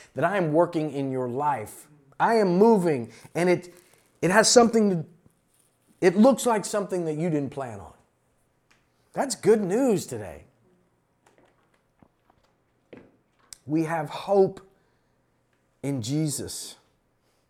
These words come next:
And so we look to him. Find your hope in Christ this morning. Soren Kierkegaard wrote this, the Danish theologian and philosopher. He defined hope this way. "Hope is a passion for what is possible."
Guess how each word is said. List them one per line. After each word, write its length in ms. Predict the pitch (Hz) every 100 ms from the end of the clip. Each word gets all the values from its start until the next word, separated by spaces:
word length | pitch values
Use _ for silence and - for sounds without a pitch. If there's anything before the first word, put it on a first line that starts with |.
| _ _ _ _ _ _ _ _ _ -
And 100 | 120
so 160 | -
we 180 | 139 156
look 380 | 147 156 185 -
to 100 | 170
him. 480 | 135 156 135 95 87 _ _ _ _ _ _ _ _ _ _ _ _
Find 520 | - - 175 190 202
your 140 | 185 180
hope 420 | - 151 151 151
in 140 | 127
Christ 480 | - 147 139 131 -
this 200 | 110 -
morning. 380 | 107 95 85 82 _ _ _ _ _ _
Soren 400 | - 180 190 175
Kierkegaard 520 | 185 165 139 139 131
wrote 240 | 123 131 135
this, 180 | 131
the 60 | 110
Danish 380 | 104 127 127 117 - -
theologian 420 | 117 120 117 113
and 100 | 107
philosopher. 560 | 113 104 107 98 95 87 _ _ _ _
He 140 | 190
defined 480 | 175 165 151 143 135
hope 360 | - 147 135 110
this 220 | 120 -
way. 300 | 117 101 92 _ _ _ _ _ _ _
"Hope 340 | - 196 226 -
is 160 | 131
a 80 | 127
passion 680 | - - 190 95 - 185 180
for 140 | -
what 300 | 120 135 131
is 120 | 113
possible." 640 | - - 113 117 82 67